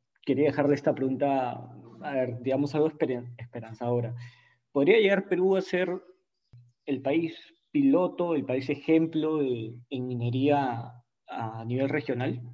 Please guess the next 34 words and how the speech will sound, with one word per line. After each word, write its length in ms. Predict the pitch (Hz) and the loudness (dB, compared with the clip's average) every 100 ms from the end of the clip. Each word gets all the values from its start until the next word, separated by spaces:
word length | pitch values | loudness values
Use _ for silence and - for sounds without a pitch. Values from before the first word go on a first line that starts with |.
| - | -18
Yo, 760 | 123 117 139 135 135 123 131 123 | -14 0 2 2 0 -2 -6 -8
mm, 220 | 143 131 - _ 139 | -8 -8 -10 _ -8
no 180 | 131 | -6
sé 120 | 135 147 | -4 -2
si 140 | 151 | 0
me 80 | 139 | -2
equivoque, 560 | 139 127 139 135 160 - _ _ 117 - 117 113 | -2 -4 -2 -4 -6 -10 _ _ -20 -20 -20 -14
me 180 | 117 | -12
corregirá. 540 | 113 120 120 123 131 - - - - _ _ _ | -8 -8 -8 -6 -6 -6 -14 -20 -20 _ _ _
Yo 100 | 135 | 2
creo 160 | 143 156 | 4 6
que 220 | 143 127 | 4 2
ahorita 880 | 123 120 123 127 123 131 131 131 - - 120 | 2 2 2 0 -2 0 0 0 -6 -16 -12
Chile 440 | - 175 156 120 120 | -4 2 2 4 2
es 120 | 120 | 2
el 140 | 120 | 0
ejemplo 420 | 107 147 139 120 117 | 4 6 6 4 -4
a 60 | |
seguir 240 | 104 107 117 | -2 -4 -4
en 80 | |
cuanto 240 | 113 104 101 | -4 -6 -6
a 40 | |
minería, 480 | 98 98 117 117 92 | -6 -4 -2 -2 -2
¿no? 220 | 95 98 _ _ | -6 -14 _ _
Por 160 | - 113 | -6 -2
algo 160 | 113 117 | -2 -2
es 80 | |
el 100 | 123 | -6
primer 300 | 120 107 110 | -4 -4 -6
productor 360 | 107 107 - 104 | -6 -8 -6 -6
de 120 | 104 | -4
cobre 240 | 113 110 104 | -2 -2 -2
del 100 | 98 | -6
mundo. 460 | 113 110 110 120 | -8 -6 -6 -8